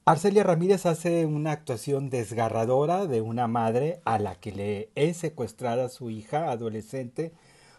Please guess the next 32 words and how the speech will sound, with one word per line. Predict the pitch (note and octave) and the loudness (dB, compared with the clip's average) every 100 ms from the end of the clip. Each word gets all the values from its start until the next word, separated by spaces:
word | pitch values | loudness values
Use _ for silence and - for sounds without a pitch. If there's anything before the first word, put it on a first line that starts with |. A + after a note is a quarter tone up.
| - | 0
por | D#3+ | 2
un | A3 | 2
par | A3 A#3 | 4 6
de | A#3 A3 | 8 8
hombres | G#3 G3+ F#3 | 6 0 -2
del | D#3 | -2
crimen | E3+ E3 E3+ | 0 -2 0
organizado | D3+ B2 A#2+ A2 C#3+ B2+ D3+ E3+ - _ _ - | -2 -2 -2 0 4 4 2 -4 -14 _ _ -4
y, | G3+ A#3 A#3 - - | 0 0 -2 -8 0
eh, | C#3+ C3+ | 2 2
tras | C3 D3 C#3+ C3+ | 2 2 2 0
la | D3 D3+ | 0 2
negligencia | D#3+ D#3 E3 E3+ A3 B3+ B3 B3 | 2 0 -2 0 0 0 0 0
de | G3+ | 2
las | D#3 - | 0 -2
autoridades | C3+ - C3 B2+ D3 D3 D#3 F3 - | -4 -4 -2 0 2 2 0 -4 -4
del | B2+ A2 | -4 -4
pueblo | - D#3+ G3+ | -2 0 0
norteño | E3+ A#2+ - A2+ C#3 | -2 -4 -2 -2 -4
mexicano | C3 - A#2+ A#2 A#2+ | -8 -10 -4 -4 -2
en | B2 | -4
donde | G#2 F#2 F2 | -6 -8 -8
se | G2+ | -6
desarrolla | F#2 F2 A2 G#2+ B2 C3+ | -6 -6 -6 -4 -4 -4
la | A#2+ | -6
historia | - A2 A2 D3 - | -4 -4 -4 -6 -8
y | G#2+ F#2 | -12 -10
que | - F2+ | -10 -8
no | G#2 | -6
mencionan | A2+ A2+ - A2+ G#2+ A2 | -6 -8 -10 -8 -8 -10
su | - | -12
nombre, | C3+ B2+ C3 E3 | -10 -8 -8 -10